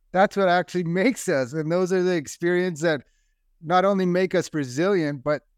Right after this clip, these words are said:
that resiliency and perseverance will carry us through. And so how did you end up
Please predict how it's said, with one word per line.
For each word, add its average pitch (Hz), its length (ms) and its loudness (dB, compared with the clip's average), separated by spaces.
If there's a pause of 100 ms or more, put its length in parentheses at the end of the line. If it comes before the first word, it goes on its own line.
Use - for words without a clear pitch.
(500)
that 180 140 4
resiliency 180 840 0
and 156 140 -2
perseverance 170 960 -2 (400)
will 160 220 0
carry 170 400 0
us 160 160 -2
through. 165 440 0
And 143 220 -4
so 151 480 -4 (1300)
how 190 240 4
did 233 200 0
you 214 160 0
end 202 320 0
up 185 200 2